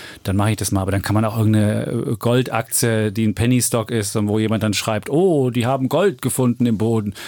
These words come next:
Dann schießt die auch mal um hundert Prozent nach oben oder zweihundert. Das gibt's überall. Und es gibt in der Welt zehntausend Aktien. Und muss ich jetzt unbedingt Wirecard haben von den zehntausend? Nee.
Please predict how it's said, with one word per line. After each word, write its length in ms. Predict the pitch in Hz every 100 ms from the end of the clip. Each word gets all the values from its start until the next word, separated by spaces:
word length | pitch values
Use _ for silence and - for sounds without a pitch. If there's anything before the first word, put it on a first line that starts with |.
| - -
Dann 120 | -
schießt 280 | - 131 123
die 80 | 113
auch 160 | 107 131
mal 140 | 127
um 260 | 120 117 113
hundert 240 | 120 123
Prozent 340 | 123 - 120
nach 140 | 117 113
oben 160 | 117
oder 160 | 110 104
zweihundert. 400 | 98 110 107 104 - - -
Das 160 | - -
gibt's 180 | 104 -
überall. 400 | 113 113 98 107 - -
Und 120 | -
es 100 | 127
gibt 140 | 185 170
in 60 |
der 140 | 147 127
Welt 340 | 139 160 151
zehntausend 840 | - - 139 139 131 107 113 104
Aktien. 500 | - 98 - - 147 - -
Und 220 | - -
muss 220 | 110 135
ich 140 | 143
jetzt 200 | 127 -
unbedingt 440 | - 113 113 104 92
Wirecard 640 | 85 110 110 - 104 104
haben 220 | 107 107
von 120 | 104 104
den 120 | 101
zehntausend? 640 | - 104 101 101 104 -
Nee. 340 | 95 90 104